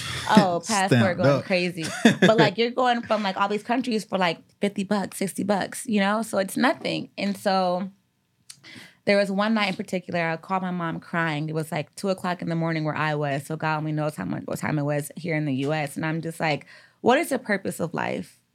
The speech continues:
Speaker 2: And she
Speaker 1: Mm.
Speaker 2: was, first she was like, "Are you okay? Like, what? It's
Speaker 1: I
Speaker 2: two
Speaker 1: would've
Speaker 2: o'clock in the
Speaker 1: asked the
Speaker 2: morning."
Speaker 1: same
Speaker 2: Yeah,
Speaker 1: thing. You
Speaker 2: like,
Speaker 1: called
Speaker 2: you,
Speaker 1: me with a
Speaker 2: you
Speaker 1: question
Speaker 2: called
Speaker 1: like
Speaker 2: me.
Speaker 1: that.
Speaker 2: That's a deep one, right? She was like, "What?"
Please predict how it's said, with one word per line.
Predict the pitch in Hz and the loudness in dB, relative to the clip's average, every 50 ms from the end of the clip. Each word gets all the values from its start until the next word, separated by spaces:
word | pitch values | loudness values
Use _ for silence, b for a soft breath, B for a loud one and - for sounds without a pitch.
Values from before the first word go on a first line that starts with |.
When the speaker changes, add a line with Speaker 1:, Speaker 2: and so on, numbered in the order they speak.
| - | 2
Speaker 2:
And | - 135 147 151 | 6 8 8 8
she | 131 110 | 8 6
Speaker 1:
Mm. | 98 | 4
Speaker 2:
was, | 185 - | 2 0
first | - 226 233 269 262 | 0 0 0 0 0
she | - 220 | -2 -4
was | 202 190 | -4 -2
like, | 190 180 170 170 170 170 - - _ _ _ _ _ _ _ _ _ _ _ _ - | -2 -2 -2 -2 -2 -4 -8 -16 _ _ _ _ _ _ _ _ _ _ _ _ -6
"Are | 202 | -6
you | 208 302 392 | -4 -4 -6
okay? | 381 - - 311 302 330 | -6 -4 -4 -2 -2 -2
Like, | 320 302 294 294 | -2 -2 -2 0
what? | 302 320 339 302 | 2 2 2 2
It's | 311 320 - | 0 0 2
Speaker 1:
I | - | 4
Speaker 2:
two | - - | 6 6
Speaker 1:
would've | 370 - 160 | 8 8 8
Speaker 2:
o'clock | - 381 | 6 6
in | - | 6
the | 381 - - | 6 4 4
Speaker 1:
asked | 320 311 | 4 4
the | 311 | 4
Speaker 2:
morning." | 349 403 440 | 4 6 6
Speaker 1:
same | 427 - 359 - 359 - | 4 4 4 4 4 4
Speaker 2:
Yeah, | 311 359 381 214 - 214 | 6 6 8 8 8 6
Speaker 1:
thing. | - | 6
You | - | 4
Speaker 2:
like, | - - - | 6 6 6
Speaker 1:
called | - 202 202 | 6 6 6
Speaker 2:
you, | 196 185 | 6 6
Speaker 1:
me | 175 | 6
with | 160 | 6
a | - | 6
Speaker 2:
you | - | 6
Speaker 1:
question | - 196 220 226 - 381 | 6 8 8 8 6 6
Speaker 2:
called | 392 202 | 6 4
Speaker 1:
like | 196 185 175 | 4 2 2
Speaker 2:
me. | - | 4
Speaker 1:
that. | - 285 302 269 - | 4 4 4 4 2
Speaker 2:
That's | 247 311 247 | 2 2 2
a | 214 - | 4 4
deep | 330 392 - - | 4 4 4 4
one, | 330 294 269 247 | 4 2 2 2
right? | 247 269 311 330 269 240 220 233 | 2 2 2 2 2 0 -2 -4
She | - 294 | -4 -4
was | 294 285 | -4 -2
like, | 285 269 254 247 | -2 -2 -2 -2
"What?" | 247 254 277 330 | 0 0 0 2